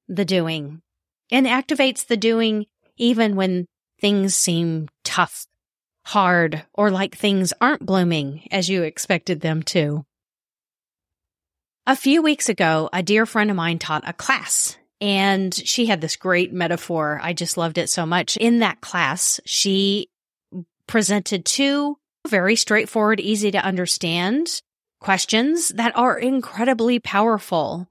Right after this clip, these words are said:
And it was such a good reminder to me, these two questions, and I have been bringing them into my coaching practice a little bit more deliberately, and that, and especially in the coaching practice that I have daily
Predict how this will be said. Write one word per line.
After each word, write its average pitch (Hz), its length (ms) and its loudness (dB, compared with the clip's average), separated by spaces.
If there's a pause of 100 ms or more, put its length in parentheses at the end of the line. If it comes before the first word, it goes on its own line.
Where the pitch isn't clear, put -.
(360)
And 262 140 6
it 277 80 4
was 269 120 4
such 302 220 0
a 349 80 2
good 214 220 0
reminder 226 520 2
to - 200 -6
me, 147 180 -4
these 165 220 -4
two - 180 -6
questions, 220 720 -2
and 208 140 0
I 226 140 4
have 220 220 0
been 214 200 0
bringing 208 400 0
them 190 180 0
into 170 640 0 (380)
my 175 340 0 (100)
coaching 240 380 0
practice 208 440 0
a 202 60 0
little 196 200 0
bit 190 160 2
more 185 160 0
deliberately, 185 760 0
and 220 240 2
that, 240 240 0
and 208 160 0
especially 175 600 0
in 185 160 0
the 175 80 -2
coaching 240 400 0
practice 160 400 -4
that 170 180 -2
I 170 80 2
have 165 320 0
daily 185 540 4